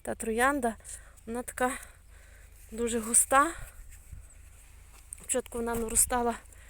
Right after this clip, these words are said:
як низька спрейка, а потім вона стала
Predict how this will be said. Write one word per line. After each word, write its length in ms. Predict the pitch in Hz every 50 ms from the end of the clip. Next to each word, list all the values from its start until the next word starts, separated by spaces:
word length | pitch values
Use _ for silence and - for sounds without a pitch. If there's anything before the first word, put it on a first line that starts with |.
| - - - - - - - -
як 260 | 233 220 - - - -
низька 400 | - 226 233 - - - 285 311
спрейка, 520 | 320 - - - 220 214 208 202 - - - -
а 80 | 202
потім 340 | - - - 254 - - 247
вона 280 | 214 208 214 226 240 269 - - - - - - - - - - - - -
стала 380 | - - - 240 233 240 247